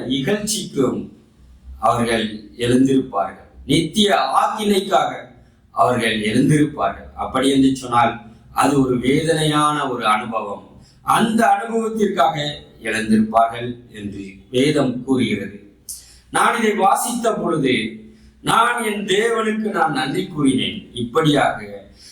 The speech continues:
என்னை நித்திய ஜீவனுக்காக எழுந்திருக்கும்படியாக என்னை தெரிந்து கொண்டீரே, உடைய ரட்சிப்பை எனக்கு கொடுத்தீரே, என் வாழ்க்கையிலே ஆண்டவரே ஒரு மிகப்பெரிய ஒரு சந்தோஷமான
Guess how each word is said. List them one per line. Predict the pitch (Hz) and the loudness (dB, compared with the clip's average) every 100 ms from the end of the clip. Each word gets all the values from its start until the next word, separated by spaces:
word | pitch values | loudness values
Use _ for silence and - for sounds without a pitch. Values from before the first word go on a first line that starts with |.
| - | -6
என்னை | 160 226 262 240 208 | -2 0 0 0 0
நித்திய | 214 226 226 254 233 - 220 | 0 -2 0 2 2 2 4
ஜீவனுக்காக | 269 262 254 247 247 220 165 - 147 123 - - - _ _ _ _ - | 4 4 2 0 2 2 2 0 -4 -6 -10 -18 -20 _ _ _ _ -2
எழுந்திருக்கும்படியாக | 139 175 214 214 208 214 208 202 196 180 160 147 147 135 - 139 | 0 2 0 0 0 0 2 0 2 0 2 0 0 -6 -6 0
என்னை | 135 127 123 | 2 2 0
தெரிந்து | 151 151 190 196 | -4 -4 -2 0
கொண்டீரே, | 190 175 170 165 165 170 165 165 _ _ _ | 2 0 0 0 0 2 0 -6 _ _ _
உடைய | 147 160 | -2 0
ரட்சிப்பை | 185 214 269 262 254 226 196 - - - - | 0 0 0 0 2 0 0 -4 -10 -16 -6
எனக்கு | 156 180 185 196 | -2 -2 -2 -4
கொடுத்தீரே, | 196 208 269 - 262 254 247 240 240 226 - - - | -2 2 2 2 4 4 4 2 -4 -8 -14 -20 -6
என் | 233 254 | -2 0
வாழ்க்கையிலே | - - 214 214 208 202 202 | 2 2 0 -2 0 0 0
ஆண்டவரே | - - 185 185 190 185 180 - - | 0 0 2 2 2 0 -4 -12 -6
ஒரு | 135 139 135 | -2 2 4
மிகப்பெரிய | 135 - 220 220 220 208 214 190 | 4 4 0 0 0 0 2 0
ஒரு | 190 - | 0 0
சந்தோஷமான | - - 208 214 214 214 202 202 196 196 185 | 0 0 2 2 2 0 2 4 4 2 -2